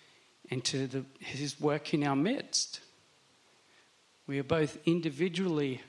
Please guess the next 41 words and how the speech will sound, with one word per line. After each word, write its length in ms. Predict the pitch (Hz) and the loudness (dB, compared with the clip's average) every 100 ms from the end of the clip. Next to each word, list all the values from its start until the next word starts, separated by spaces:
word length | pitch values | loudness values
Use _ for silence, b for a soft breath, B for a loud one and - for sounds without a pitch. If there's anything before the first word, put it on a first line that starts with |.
| - - | -16 -2
temples 500 | 175 175 175 156 151 | 0 2 2 0 0
of 160 | 135 | 2
the 80 | 131 | 0
Holy 300 | 160 143 147 | 2 0 0
Spirit. 640 | - - 170 170 123 - | 0 0 2 2 0 -6
Paul, 400 | - 139 139 131 B B - | -6 -2 -2 -4 B B 0
Paul 220 | 165 170 | 2 4
renews 540 | 147 147 151 180 143 | 4 6 6 6 6
out 300 | 156 143 - | 4 4 0
the 80 | 151 | 0
whole 160 | 131 165 | 4 8
picture 500 | 165 190 170 - 151 | 8 6 2 4 2
of 140 | 123 | 2
the 80 | 135 | -2
temple, 460 | - 180 196 170 120 | 2 2 2 0 -2
'cause, 240 | - 127 | -2 2
you 80 | 175 | 4
know, 180 | 165 151 | 6 4
a 80 | |
temple 460 | 147 - 202 208 160 | 4 4 2 4 2
is 100 | 135 | 4
where 220 | 143 156 | 4 4
a 60 | 131 | 4
deity 520 | 143 147 147 147 151 | 6 6 4 2 0
lives. 640 | 143 160 127 110 - - B B B B B | 2 2 2 0 -4 -4 B B B B B
If 60 | - | -8
you 60 | 131 | 0
go 160 | 165 | 4
to 80 | 156 | 4
India, 500 | 156 160 175 190 180 | 4 4 6 6 6
you 140 | 165 | 4
visit 320 | 131 151 139 131 | 4 4 4 0
a 60 | |
temple, 380 | 135 175 175 180 | 2 2 2 2
they've 160 | 147 131 | 0 4
got 200 | 147 143 | 4 4
a 40 | |
statue. 500 | - - 127 - 117 | 2 4 2 0 -2
That's 340 | 120 143 - | 4 4 4
the 140 | - 147 | 0 2
deity. 560 | 147 135 127 - - | 4 4 2 0 -8